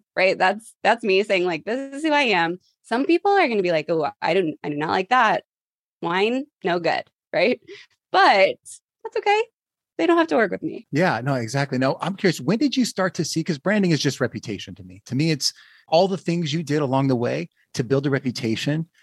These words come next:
Speaker 2: that helps you out, that, like, def-, that shows people the thing that is your truth, right? When did you start to see your reputation? Maybe it surprised you, like, get out ahead of you a little bit. It was like,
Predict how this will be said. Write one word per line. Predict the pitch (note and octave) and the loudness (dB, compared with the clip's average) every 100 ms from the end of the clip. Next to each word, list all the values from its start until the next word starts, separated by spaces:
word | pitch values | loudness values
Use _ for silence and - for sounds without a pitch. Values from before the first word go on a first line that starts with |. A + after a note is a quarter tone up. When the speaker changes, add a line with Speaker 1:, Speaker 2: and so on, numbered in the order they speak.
| _ - | _ -4
Speaker 2:
that | B2 | -2
helps | G#2 A#2+ A#2 - | -2 -6 -6 -8
you | G#2+ G#2 | -6 -6
out, | - E2 - | -6 -10 -12
that, | - A#2 | -8 -6
like, | A2 G2+ _ - | -6 -8 _ -8
def-, | A#2 A#2 - | -4 -4 -4
that | B2+ - | -8 -4
shows | - D3+ D3+ D#3+ | 0 2 4 2
people | - A#2+ - G#2+ G#2+ _ _ - | -2 -6 -2 -4 -4 _ _ -12
the | |
thing | A#2 C3 C3 | -2 0 2
that | A2+ | 0
is | G#2+ G2+ | -4 -6
your | F#2+ | -10
truth, | - F2+ - | -12 -16 -12
right? | G#2+ A2 - - - - _ _ _ _ _ | -6 -6 -6 -12 -20 -20 _ _ _ _ _
When | C3 C#3+ A#3 | -2 0 2
did | C#4+ | 2
you | B3 | 2
start | G3+ F#3+ F3+ | 2 2 2
to | D3 | 0
see | - - C3 F#3+ G#3 - | -2 -2 -2 -2 -6 -12
your | - A#2+ C3 | -2 0 2
reputation? | D3 C#3+ C3 C3+ D3+ | 0 -2 -4 -4 -2
Maybe | C#3+ F3+ | -4 -4
it | F3+ | -8
surprised | C#3+ C#3+ F#3 D3+ | -10 -8 -6 -6
you, | F#2 - | -8 -8
like, | G#2 G#2 _ _ - | -6 -6 _ _ -2
get | D3+ | 2
out | E3 E3 | 4 2
ahead | A2 C3 D#3+ | 0 0 0
of | |
you | G2+ F#2 | -2 -6
a | |
little | G2 F#2 | -6 -4
bit. | F#2 - - | -6 -6 -10
It | A2+ | -8
was | G#2 F#2+ | -6 -4
like, | A2 | -6